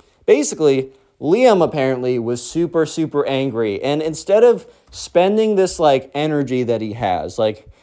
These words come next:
energy can't be destroyed, it can only be converted, right? So instead of spending this energy he has on brainstorming a good project idea, going home, putting in some work, putting in some effort. There's a lot of things that he could be doing right now, right?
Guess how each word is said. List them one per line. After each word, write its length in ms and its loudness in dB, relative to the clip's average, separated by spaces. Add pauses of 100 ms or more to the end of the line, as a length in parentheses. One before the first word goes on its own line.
(180)
energy 460 0
can't 400 -2
be 140 -4
destroyed, 580 2
it 80 -4
can 100 -6
only 220 0
be 160 -4
converted, 640 -4
right? 340 -4 (220)
So 180 -4
instead 320 0
of 100 -2
spending 380 0
this 240 0
energy 440 -2
he 180 -8
has 460 -6
on 480 -8 (640)
brainstorming 960 4
a 60 2
good 240 0
project 440 0
idea, 560 -2 (280)
going 380 4
home, 540 0 (320)
putting 340 0
in 120 2
some 260 0
work, 420 2 (260)
putting 320 2
in 100 2
some 200 -2
effort. 380 -4
There's 180 -2
a 60 4
lot 340 2
of 100 -2
things 280 0
that 120 2
he 200 -8
could 220 -2
be 140 -4
doing 340 2
right 220 4
now, 240 -4
right? 440 2